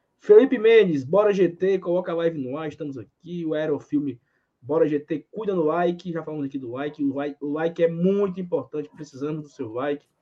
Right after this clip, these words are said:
Josivaldo deu boa noite, o Samuel deu boa noite, o Vini, salve moderado, me deixa muito feliz.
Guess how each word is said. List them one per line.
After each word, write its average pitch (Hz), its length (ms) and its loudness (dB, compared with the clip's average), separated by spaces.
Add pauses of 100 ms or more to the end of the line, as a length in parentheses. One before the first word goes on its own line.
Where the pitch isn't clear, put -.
(540)
Josivaldo 190 760 6
deu 165 120 4
boa 143 200 2
noite, 170 420 4
o - 20 -14
Samuel 165 560 2
deu 160 140 -2
boa 131 220 -6
noite, 156 500 0
o 196 160 -4
Vini, 170 540 -2
salve 214 440 2
moderado, 180 540 2
me 170 80 -2
deixa 165 240 -6
muito 151 220 -10
feliz. 175 640 -6